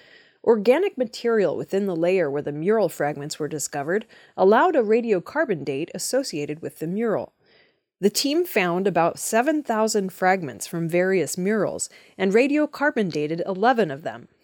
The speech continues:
discovered between two thousand two and two thousand twelve. These included two pieces that formed a calendar notation known as a seven deer, because it includes an image of a deer under the Maya symbol for the number seven.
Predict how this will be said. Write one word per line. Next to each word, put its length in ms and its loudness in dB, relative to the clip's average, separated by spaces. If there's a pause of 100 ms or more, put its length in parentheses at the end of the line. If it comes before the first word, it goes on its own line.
(120)
discovered 460 2
between 380 -6
two 140 -4
thousand 380 0
two 400 0
and 160 -2
two 120 -4
thousand 360 -6
twelve. 540 -2 (600)
These 260 4
included 560 -2
two 240 -2
pieces 520 -4
that 180 0
formed 340 0
a 40 2
calendar 640 0
notation 760 -4 (320)
known 360 2
as 180 -4
a 100 0
seven 540 0
deer, 480 -2 (380)
because 260 -6
it 120 0
includes 500 -2
an 140 4
image 340 -2
of 100 0
a 60 -2
deer 640 -2
under 300 0
the 100 2
Maya 400 2
symbol 460 -4
for 180 -6
the 100 0
number 360 -4
seven. 500 -2